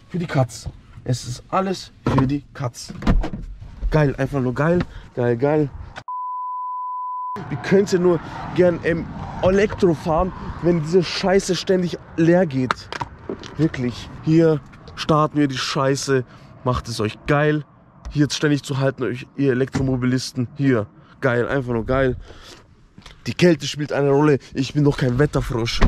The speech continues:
Was soll ich machen? Ich kann doch nicht alles hier berechnen und planen. Es ist ja schon genug,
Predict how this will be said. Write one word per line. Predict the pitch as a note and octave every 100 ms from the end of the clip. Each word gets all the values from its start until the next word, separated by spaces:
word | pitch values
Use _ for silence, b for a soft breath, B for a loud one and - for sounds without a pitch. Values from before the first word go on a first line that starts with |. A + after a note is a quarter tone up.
| - -
Was | C#3
soll | E3+ E3
ich |
machen? | D3 C#3+ E3 D#3 A#2+ - _ _
Ich | B2+
kann | - E3
doch | D#3+
nicht | D3+ - - _ -
alles | F#3 F3+ - - B -
hier | D#3 D3+
berechnen | D3+ D#3 D#3 D3
und | D3 C3
planen. | C#3 C3 C3+ B2+ A2+ - - - - -
Es | D#3+
ist | E3
ja | F3+
schon | D3+ E3+
genug, | D#3 F3+